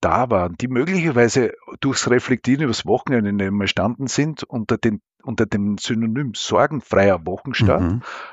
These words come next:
Speaker 1: Weil oftmals ist es so, man macht sich schon sehr viel Gedanken über die,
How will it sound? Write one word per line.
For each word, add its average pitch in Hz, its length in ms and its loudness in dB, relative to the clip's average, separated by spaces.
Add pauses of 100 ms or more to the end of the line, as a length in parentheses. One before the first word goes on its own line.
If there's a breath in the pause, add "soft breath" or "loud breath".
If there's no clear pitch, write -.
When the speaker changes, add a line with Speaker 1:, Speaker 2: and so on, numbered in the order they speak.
Speaker 1:
Weil 101 100 2
oftmals 123 540 2
ist - 180 -2
es - 180 0
so, 123 160 -2
man 123 180 0
macht 98 260 0
sich - 160 -6
schon 117 220 -2
sehr 123 260 0
viel 113 160 0
Gedanken 113 480 0
über 101 140 -2
die, 101 100 0